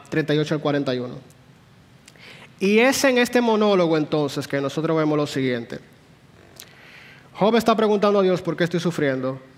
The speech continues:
Dios no responde la pregunta. Lo que Dios hace es enfrentar a Dios, a Job con su propia sabiduría, con la sabiduría de Dios. Por eso es que Dios le pregunta, "Cuando yo puse los fundamentos de la tierra, cuando yo hice eso, cuando yo puse las estrellas,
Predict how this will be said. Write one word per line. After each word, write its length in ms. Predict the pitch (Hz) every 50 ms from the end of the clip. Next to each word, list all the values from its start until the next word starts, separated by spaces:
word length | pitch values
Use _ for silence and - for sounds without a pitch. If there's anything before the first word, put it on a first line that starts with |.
| - - _ - - - - - - - - _ - - - - - - -
Dios 160 | 151 156 156
no 120 | 165 160
responde 340 | 156 160 - - 156 151 151
la 100 | 147 147
pregunta. 480 | 147 147 135 131 127 127 135 127 127 - - - - - - -
Lo 240 | - 156 170 175
que 140 | 175 190 175
Dios 240 | 165 202 214 208 -
hace 540 | - 185 185 175 - - 175 170 165 165 165
es 180 | 165 165 - -
enfrentar 560 | 160 165 151 - 170 160 151 143 165 165 180
a 100 | 180 170
Dios, 380 | 156 160 156 165 170 165 165 - 165
a 280 | 156 151 147 139 135 127 - - -
Job 440 | 160 165 165 170 165 - - -
con 240 | - - 151 147 143
su 180 | 143 - 151 135
propia 320 | - 151 156 147 - 160
sabiduría, 640 | 143 - 151 143 139 139 135 143 143 135 135 165 160 -
con 120 | - 139 139
la 80 | 139
sabiduría 380 | 131 - 143 135 135 135 147 143
de 120 | 135 135
Dios. 300 | 139 147 143 131 131 - - - - - - -
Por 100 | 165 170
eso 140 | 170 - 196
es 20 |
que 80 | - 196
Dios 100 | 190 196
le 100 | 202 -
pregunta, 440 | 196 185 180 175 175 165 160 151
"Cuando 260 | - - 165 165 165 165
yo 160 | 160 180 190
puse 260 | 180 208 208 196 214
los 100 | 202 196
fundamentos 480 | - 190 190 175 165 165 180 175 190 180
de 80 | 175 175
la 160 | 165 156 160
tierra, 480 | 175 175 180 180 175 175 165 165 156 - - - - - -
cuando 520 | - 165 170 175 175 180 180 180 175 175 180
yo 200 | 170 170 190 190
hice 380 | 196 190 190 - 180 180 185 185
eso, 180 | 185 185 180
cuando 180 | 185 180 175 175
yo 80 | 180 170
puse 220 | 180 190 - 196
las 120 | 190 180
estrellas, 360 | 185 175 - 190 180 175 160